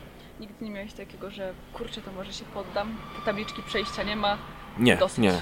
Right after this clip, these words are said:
Speaker 2: nie, nie, nie, nie, nie, nie, nie, nie, nie. I, e, i w ogóle nie dopuszczam takiej możliwości, jak szereg moich koleżanek i kolegów robiących wolne, niezależne dziennikarstwo, że politycy,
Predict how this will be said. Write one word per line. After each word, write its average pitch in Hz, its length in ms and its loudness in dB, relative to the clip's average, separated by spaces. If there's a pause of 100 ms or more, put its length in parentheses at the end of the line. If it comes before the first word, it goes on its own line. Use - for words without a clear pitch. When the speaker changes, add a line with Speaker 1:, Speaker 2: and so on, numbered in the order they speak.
(120)
Speaker 2:
nie, 101 140 6
nie, 101 120 4
nie, 98 80 2
nie, 101 180 0 (140)
nie, - 80 -2 (180)
nie, - 80 -6 (520)
nie, 101 60 2 (320)
nie, 85 100 0 (220)
nie. 92 100 -2 (460)
I, 107 420 8
e, 95 640 6 (200)
i - 20 0
w 143 40 4
ogóle 175 200 12
nie 170 100 12
dopuszczam 147 360 8
takiej 110 220 10
możliwości, 92 560 6
jak - 300 6
szereg 110 320 10
moich 101 180 6
koleżanek 98 480 8
i 92 60 0
kolegów 92 480 4
robiących 90 420 4
wolne, 92 300 6
niezależne 87 520 2
dziennikarstwo, 82 720 0 (480)
że 85 160 2
politycy, 92 640 4